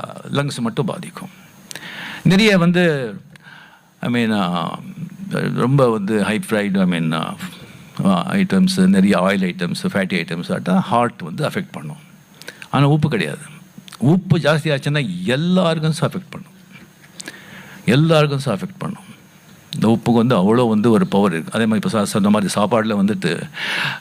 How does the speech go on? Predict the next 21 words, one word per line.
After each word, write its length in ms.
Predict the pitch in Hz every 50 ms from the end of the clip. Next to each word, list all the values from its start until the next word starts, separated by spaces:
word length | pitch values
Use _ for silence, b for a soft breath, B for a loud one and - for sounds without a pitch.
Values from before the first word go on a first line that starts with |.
| B -
காரம், 500 | - 120 101 95 95 92 95 101 104 98
அது 440 | 104 110 117 110 104 113 113 110 113
இது, 240 | 113 120 117 120 113
மசாலா, 380 | 110 113 104 - 131 123 123
கிசாலா, 440 | 113 110 117 107 - 131 123 120 113 110
ஆயில், 200 | 117 131 127 110
கீல் 180 | 104 110 123 123
எல்லாம் 400 | 117 107 113 117 127 131 139 139
என்ன 280 | 123 107 120 139 143 135
போட்டா 300 | - 139 127 123 131 131
கூட 240 | - - 101 110
கொஞ்சம் 360 | 123 - 127 135 147 139 143 131
உப்பு 280 | 127 135 135 - 180
போட்டா 280 | 151 151 143 131 139 139
அதெல்லாம் 360 | 135 131 135 160 175 190 170
போயிடும். 280 | - 156 143 127 117 113
உப்பு, 280 | 110 - - 143 139 135
உப்பு 240 | 131 127 - -
மட்டும் 280 | 151 143 131 - - 139
தான் 140 | 147 143 110
தெரியும். 320 | 95 98 78 78 71 -